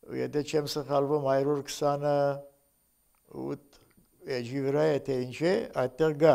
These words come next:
այդ մասին գրված, մնում է, որ մենք սեփականացնենք այդ բաները։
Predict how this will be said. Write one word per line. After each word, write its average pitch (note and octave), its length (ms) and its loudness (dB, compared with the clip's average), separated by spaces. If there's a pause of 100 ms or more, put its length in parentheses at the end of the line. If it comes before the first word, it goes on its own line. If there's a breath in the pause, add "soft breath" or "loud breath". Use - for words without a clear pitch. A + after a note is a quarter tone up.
այդ A#2+ 260 -2
մասին A#2+ 400 -2
գրված, B2 560 2 (1500)
մնում C#3+ 300 -2
է, D3+ 80 6
որ C#3 180 2
մենք D#3+ 300 -4 (1800)
սեփականացնենք C#3 1080 4
այդ G#2+ 160 2
բաները։ A#2 480 4